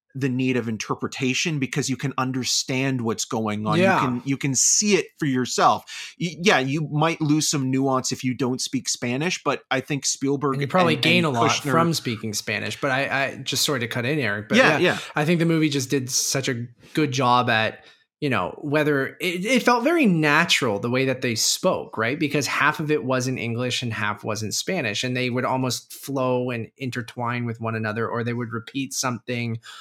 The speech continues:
Speaker 2: um, that they just said and said it in English. And they even put that, you know, and use it in the context of the story of, like, they're like, "Well, we're here now. You need to speak English," and you'll hear a character say that. So I thought that was, like, a kind of really clever way. And it, yeah, it doesn't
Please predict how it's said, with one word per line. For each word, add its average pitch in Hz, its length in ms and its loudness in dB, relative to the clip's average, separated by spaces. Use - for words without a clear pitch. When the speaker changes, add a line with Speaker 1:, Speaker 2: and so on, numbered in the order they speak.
Speaker 2:
um, 110 680 0
that 120 160 -4
they 123 120 -2
just 123 340 0
said 117 260 2
and 113 160 -2
said 123 100 -4
it 113 140 -4
in 107 80 -4
English. 110 400 -6
And 135 80 -2
they 139 80 -2
even 156 420 0
put 151 220 -4
that, 131 280 0
you 131 140 -6
know, 107 180 -2
and 120 160 -2
use 131 180 0
it 131 100 0
in 120 100 -2
the 120 100 -4
context 113 480 -4
of 110 120 -14
the 110 80 -6
story 120 580 -2
of, 101 160 -6
like, 110 220 -4
they're 117 160 -4
like, 113 180 -2
"Well, 120 100 -2
we're 123 180 -2
here 131 200 -2
now. 113 240 0
You 117 240 -6
need 131 140 -2
to 120 80 -2
speak 113 260 -6
English," 101 480 -4
and 113 220 -8
you'll 113 140 -6
hear 113 200 -6
a 104 60 -8
character 107 520 -8
say 117 240 -2
that. 78 240 -4
So 123 100 -2
I 120 60 0
thought 131 180 -2
that 135 100 0
was, 120 120 -2
like, 117 120 -2
a 113 80 -2
kind 117 240 -4
of 107 140 -4
really 113 240 -4
clever 110 360 -4
way. 104 340 -2
And 110 100 -2
it, 101 120 -8
yeah, 98 240 -2
it 98 180 -4
doesn't 104 400 -4